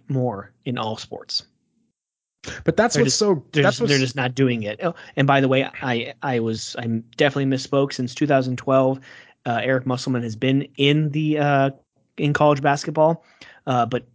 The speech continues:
Speaker 1: A-, Arizona State assistant coach, um, L S U, and then he was the head coach at Nevada and Arkansas. So
Speaker 2: Hmm.
Speaker 1: there you are.
Speaker 2: And that's the thing that I love about this tournament and college basketball per se. You know, you have, like, a Saint Peter's, you have that Florida Gulf Coast from two thousand thirteen, you have that
Speaker 1: Yeah.
Speaker 2: Oral Roberts, those fifteen seeds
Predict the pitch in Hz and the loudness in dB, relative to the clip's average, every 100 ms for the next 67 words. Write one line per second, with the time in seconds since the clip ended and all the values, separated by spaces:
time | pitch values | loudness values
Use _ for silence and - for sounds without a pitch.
0 | _ - - - - 143 143 143 131 143 | _ -14 -14 -12 -2 0 2 0 0 2
1 | 139 135 139 - 120 139 127 127 - - | 0 0 -4 -4 -4 0 0 0 -6 -8
2 | - - - 127 120 113 113 110 _ 143 | -20 -16 -2 2 2 2 -2 -4 _ 0
3 | 139 131 - 143 127 127 131 139 127 120 | 2 0 2 4 4 2 -2 -4 -2 0
4 | 131 117 120 123 127 113 113 113 110 110 | 0 0 -2 0 0 -2 -4 -4 -4 -4
5 | 92 95 92 - - - _ - - - | -6 -8 -8 -10 -10 -16 _ -14 -14 -12
6 | 104 95 98 - _ - 95 107 87 - | -10 -10 -14 -18 _ -14 -6 -4 -6 -10
7 | _ _ _ _ _ _ _ 147 165 208 | _ _ _ _ _ _ _ -2 2 2
8 | 196 - 180 156 127 113 139 135 107 110 | 0 -2 -2 0 0 2 2 2 2 0
9 | 110 107 - - 110 104 101 98 92 101 | 0 -2 -4 -2 0 0 0 -2 -6 -6
10 | - 117 110 95 92 110 113 113 92 98 | 0 0 0 -4 -2 -2 -2 -8 -2 0
11 | 98 98 - 98 - 110 101 95 98 98 | 2 0 -4 -6 -2 0 0 0 0 0
12 | 107 113 110 110 117 120 104 104 104 - | 2 2 2 2 2 0 0 0 0 -2
13 | 110 95 85 107 101 95 95 101 98 101 | -2 -4 -6 -4 -2 -2 -2 -2 0 0
14 | 110 104 73 - 110 104 98 101 98 - | 0 -2 -4 -6 -4 -2 0 0 0 0
15 | 110 101 98 101 95 - 101 101 101 101 | 0 0 -2 -4 -4 -4 0 0 0 -2
16 | 92 104 95 110 101 92 101 110 110 101 | -2 -2 -2 -4 -4 -2 -2 -2 -2 0
17 | 98 104 104 104 101 98 95 101 95 95 | 0 0 2 4 4 2 2 2 0 0
18 | - 98 - 117 117 - 104 90 104 101 | -2 -2 -2 -4 -4 -2 0 0 -2 0
19 | 98 | -2